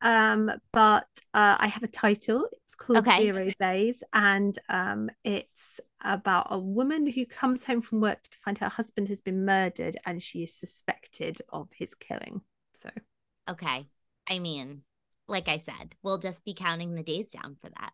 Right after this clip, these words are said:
Speaker 2: I mean, we just have
Speaker 1: Thank
Speaker 2: to keep
Speaker 1: you. Well, it's a bit more of a
Speaker 2: waiting.
Speaker 1: straight thriller. It is still a whodunit, but it's more, it's got more thriller elements
Speaker 2: This,
Speaker 1: than some of my other
Speaker 2: I
Speaker 1: books,
Speaker 2: lo-,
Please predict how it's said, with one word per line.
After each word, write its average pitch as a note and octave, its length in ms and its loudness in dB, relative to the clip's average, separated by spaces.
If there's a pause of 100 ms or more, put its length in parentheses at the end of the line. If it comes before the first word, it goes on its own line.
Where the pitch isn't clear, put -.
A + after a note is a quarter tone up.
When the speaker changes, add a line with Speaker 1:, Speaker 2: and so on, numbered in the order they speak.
(100)
Speaker 2:
I E3+ 60 -12
mean, D3+ 360 -12
we E3 100 -10
just D#3+ 160 -12
have D#3 100 -10
Speaker 1:
Thank E4 280 6
Speaker 2:
to - 60 -6
keep - 220 2
Speaker 1:
you. G#3+ 160 -8
Well, A#3 140 10
it's A#3 140 4
a C4 40 6
bit C4+ 200 8
more F#4 160 10
of - 80 4
a E4 40 4
Speaker 2:
waiting. - 20 -2
Speaker 1:
straight C4+ 480 -6
thriller. G#3 540 4
It B3+ 140 6
is E4 180 2
still D#4+ 220 2
a D4+ 80 4
whodunit, B3 680 4
but G#3+ 100 0
it's G3+ 180 2
more, A#3 380 8
it's F#3 220 -4
got G3 180 4
more G#3+ 280 8
thriller G#3 560 4
elements F#3 520 -2
Speaker 2:
This, - 60 -8
Speaker 1:
than F#3 120 -2
some F#3 240 -4
of F3+ 80 -10
my F3+ 200 -6
other F#3 100 -2
Speaker 2:
I F3 140 0
Speaker 1:
books, E3+ 120 -6
Speaker 2:
lo-, E3 180 -12